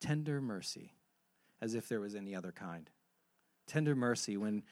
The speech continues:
we're trying to fix it on our own, on how tender and beautiful and powerful God's mercy is. And that mercy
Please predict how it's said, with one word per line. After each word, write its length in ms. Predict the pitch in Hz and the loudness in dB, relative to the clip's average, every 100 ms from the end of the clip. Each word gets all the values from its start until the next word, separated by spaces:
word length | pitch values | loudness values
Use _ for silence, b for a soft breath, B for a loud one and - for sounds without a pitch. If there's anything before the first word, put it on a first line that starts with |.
| B B - | B B -8
we're 80 | |
trying 320 | - 127 123 110 | -2 2 4 2
to 40 | |
fix 320 | - 120 - | 0 -2 2
it 120 | 120 | 2
on 140 | 110 104 | 4 2
our 140 | 101 | 2
own, 200 | 104 101 | 2 2
on 80 | 101 | -2
how 320 | - 107 101 - | 0 0 0 -4
tender 420 | - 113 113 107 | -4 0 2 2
and 180 | 98 92 | 0 -2
beautiful 480 | 104 110 - 104 101 | 0 0 -2 -4 -6
and 160 | 95 | -6
powerful 380 | - 101 104 95 | -4 -2 -2 -4
God's 260 | 92 90 - | -6 -6 -4
mercy 360 | 92 - 110 | -6 -6 -8
is. 140 | 92 101 | -8 -8
And 120 | 104 | -8
that 160 | 110 | -6
mercy 640 | 123 131 139 131 - 131 | -4 -4 -2 -4 -6 -6